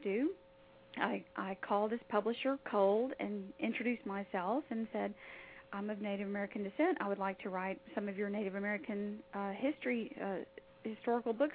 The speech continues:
series." And it was a brand new idea, but we're, you know, we're still, after almost twenty years, working together.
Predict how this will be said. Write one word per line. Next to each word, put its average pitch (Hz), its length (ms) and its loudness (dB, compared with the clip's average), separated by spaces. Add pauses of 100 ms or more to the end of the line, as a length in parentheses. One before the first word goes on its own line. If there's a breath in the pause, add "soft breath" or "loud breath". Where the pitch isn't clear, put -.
series." 180 360 0 (480 loud breath)
And 208 140 0
it - 20 0
was 196 140 2
a 196 40 -4
brand 196 320 0
new 269 140 4
idea, 247 600 4
but 208 180 2
we're, 226 220 2 (100)
you 220 60 -4
know, 208 60 -4
we're 196 140 -2 (120)
still, 269 280 6
after 214 360 2
almost 214 280 -2
twenty 214 240 -4
years, 254 400 4
working 240 340 2
together. 190 440 0